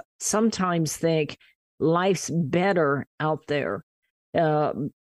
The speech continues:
we have a big trend going on right now for whatever reason. There's a lot of homeless teenagers now. Way too many homeless teenagers. What,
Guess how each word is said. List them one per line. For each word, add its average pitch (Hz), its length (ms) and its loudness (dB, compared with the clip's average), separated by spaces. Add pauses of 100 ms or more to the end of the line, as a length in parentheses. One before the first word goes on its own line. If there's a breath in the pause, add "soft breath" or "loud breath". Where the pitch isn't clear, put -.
(120)
we 202 180 4
have 220 180 2
a 175 80 2
big 202 400 2
trend 151 480 0
going 156 320 2
on 143 220 0
right 143 260 -2
now 143 260 2
for 147 220 0
whatever 147 420 2
reason. 139 560 -2
There's 170 220 0
a 160 80 4
lot 185 500 2
of 190 240 0
homeless 160 500 0
teenagers 131 720 0
now. 127 360 -2 (480 soft breath)
Way 196 880 2
too 156 180 0
many 143 300 2
homeless 131 420 0
teenagers. 131 720 -2
What, 156 340 0